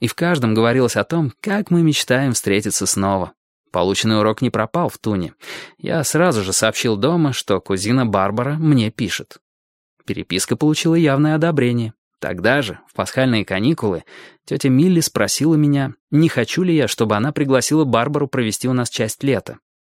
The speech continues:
Я согласился, не раздумывая. Так что в августе она приехала к нам погостить. Мы ездили вместе на велосипедах, играли в теннис, даже, иногда, принимали участие в уборке урожая.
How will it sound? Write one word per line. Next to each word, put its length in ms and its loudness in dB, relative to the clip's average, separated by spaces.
Я 180 -4
согласился, 540 -2
не 100 2
раздумывая. 640 -2
Так 160 -2
что 200 2
в 60 4
августе 680 0
она 280 -2
приехала 460 -2
к 80 -10
нам 180 -4
погостить. 640 -6
Мы 200 4
ездили 360 2
вместе 320 -2
на 100 0
велосипедах, 840 -2
играли 380 2
в 80 -6
теннис, 420 0
даже, 540 0
иногда, 600 0
принимали 500 2
участие 440 0
в 60 0
уборке 380 0
урожая. 520 -2